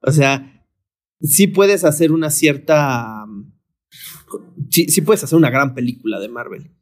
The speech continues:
pero pues de eso a que sea una obra de arte digna de Oscar, ni siquiera te podría decir eso de un Black Panther.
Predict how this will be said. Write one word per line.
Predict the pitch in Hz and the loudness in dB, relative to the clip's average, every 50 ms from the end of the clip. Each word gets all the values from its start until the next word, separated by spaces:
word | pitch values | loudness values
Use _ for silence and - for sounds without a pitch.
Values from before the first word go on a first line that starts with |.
| _ _ _ _ _ _ _ _ _ | _ _ _ _ _ _ _ _ _
pero | - 151 143 139 139 135 135 135 139 139 135 123 - - _ _ _ _ _ _ - - - - _ - 147 - | 0 2 2 2 2 0 0 0 -2 -4 -6 -8 -10 -12 _ _ _ _ _ _ -20 -20 -20 -20 _ -14 -4 0
pues | 165 156 147 151 - - - _ _ _ _ _ _ _ | 2 2 2 2 0 -4 -10 _ _ _ _ _ _ _
de | - 151 151 151 170 | 2 4 4 4 4
eso | 170 175 - 180 | 2 2 2 0
a | 160 156 | 0 0
que | - 139 | -2 -4
sea | - - 160 151 | -4 -2 0 0
una | 156 151 151 151 147 143 | 0 -2 -2 -2 -4 -4
obra | 143 143 151 147 147 135 | -4 -4 -4 -4 -2 -2
de | 127 127 | -2 -4
arte | 127 127 127 127 143 | -6 -6 -6 -4 -4
digna | 127 135 127 135 139 139 127 | -2 -2 -2 -4 -4 -4 -4
de | 120 117 | -4 -6
Oscar, | - - - - - 165 185 339 339 - _ _ _ _ _ _ _ _ _ | -8 -8 -10 -8 -6 -6 -6 -6 -8 -12 _ _ _ _ _ _ _ _ _
ni | - 160 160 | 2 4 4
siquiera | 156 175 151 180 202 202 202 202 | 4 2 2 2 2 2 2 0
te | - | -2
podría | 151 147 143 143 139 143 | -6 -2 0 0 0 0
decir | 147 147 147 - 151 143 | 0 -2 -2 0 -2 -2
eso | 139 - 156 139 | -2 -4 -6 -6
de | 139 | -4
un | 139 135 | -4 -2
Black | 135 131 123 127 - | 0 0 -2 -2 -6
Panther. | - 120 117 110 - - | -8 -10 -10 -10 -12 -20